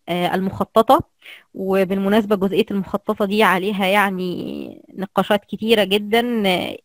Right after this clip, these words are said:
إيه أصلًا تعريف المخططة ما بيننا وما بين ال-، ال-، ال-، المستشرقين وكده، فنقطة المخططة دي فيها نقاش لوحديها، يعني إيه أصلًا المخططة وغير المخططة،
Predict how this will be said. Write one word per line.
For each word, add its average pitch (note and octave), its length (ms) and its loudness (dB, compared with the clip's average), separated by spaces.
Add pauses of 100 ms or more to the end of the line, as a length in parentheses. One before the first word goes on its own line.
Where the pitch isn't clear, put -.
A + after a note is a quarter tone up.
إيه G3+ 140 4
أصلًا F#3+ 300 -2
تعريف F#3+ 300 2
المخططة A#3 640 0
ما G3+ 140 2
بيننا G3+ 280 2
وما F3+ 240 -2
بين F#3+ 160 -2
ال-، F3+ 260 -4
ال-، - 180 -8 (440)
ال-، F3+ 240 -6
المستشرقين F3+ 1080 -4
وكده، A3 420 0
فنقطة F#3+ 560 -4
المخططة F#3+ 560 -4
دي A3+ 160 -4
فيها G3 520 0
نقاش - 400 2
لوحديها، F#3+ 460 0
يعني E3 300 -2
إيه G#3+ 160 0
أصلًا F#3 300 -4
المخططة F#3+ 500 -6
وغير G3 240 -4
المخططة، - 560 -14